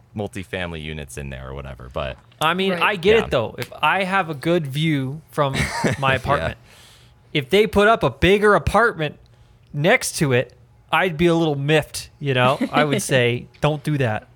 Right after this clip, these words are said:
Speaker 2: <laughs> So I get, I get the view. I
Speaker 3: Mm-hmm.
Speaker 2: get the,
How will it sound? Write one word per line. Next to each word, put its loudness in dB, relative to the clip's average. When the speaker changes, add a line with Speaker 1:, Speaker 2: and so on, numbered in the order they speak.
Speaker 2:
<laughs> -6
So -8
I -2
get, -6
I -2
get -2
the 0
view. -6
I 0
Speaker 3:
Mm-hmm. -6
Speaker 2:
get -4
the, -2